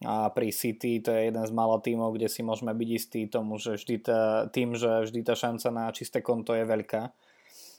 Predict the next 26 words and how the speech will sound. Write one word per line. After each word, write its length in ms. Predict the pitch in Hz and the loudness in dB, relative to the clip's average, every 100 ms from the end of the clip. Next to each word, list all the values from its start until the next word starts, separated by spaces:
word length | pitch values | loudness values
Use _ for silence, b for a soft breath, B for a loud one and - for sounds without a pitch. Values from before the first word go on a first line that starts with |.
| - | -6
Ehm, 640 | 120 117 117 113 117 113 b b - | -2 0 2 2 0 -4 b b 0
treba 260 | 127 156 208 | 4 8 10
ale 160 | 196 | 10
povedať, 460 | 190 156 139 123 123 | 10 10 10 8 4
že 100 | 127 | 4
pri 240 | 113 127 131 | 2 4 6
Aymericovi 480 | 135 151 160 - 143 | 6 8 8 8 6
Laportovi 480 | 131 143 135 139 127 | 6 4 4 4 4
napríklad 480 | 131 185 180 156 | 2 2 4 2
platí, 540 | - 127 113 - - 156 _ b b | 4 2 2 -2 -10 -10 _ b b
že 140 | - 135 | -4 2
iba 240 | 139 131 | 4 4
jeden 460 | 120 135 208 269 240 | 4 6 8 8 6
hráč 640 | 185 147 117 127 - - _ - | 6 6 4 0 -4 -10 _ -14
v 200 | 131 131 127 127 127 123 123 123 123 123 120 | 0 6 8 10 8 8 8 6 8 6 4
kádri 540 | - 135 135 131 123 | 6 6 8 4 4
Manchesteru 580 | 127 135 131 143 - 139 | 4 2 2 0 2 2
City 480 | - 120 - 127 160 b b | 2 -2 -2 -4 -4 b b
má 160 | 127 127 | 2 4
viac 320 | 127 156 170 | 8 8 8
striel 560 | - - - 147 156 156 | 4 -2 2 8 10 10
znútra 420 | 151 151 151 143 | 8 4 6 6
šestnástky 640 | - 135 143 135 - 139 | 6 2 4 0 0 -4
ako 280 | 131 127 135 | -2 4 6
Aymeric 320 | 135 135 127 | 8 6 6
Laporte. 500 | 135 131 107 117 - | 6 4 4 -6 -8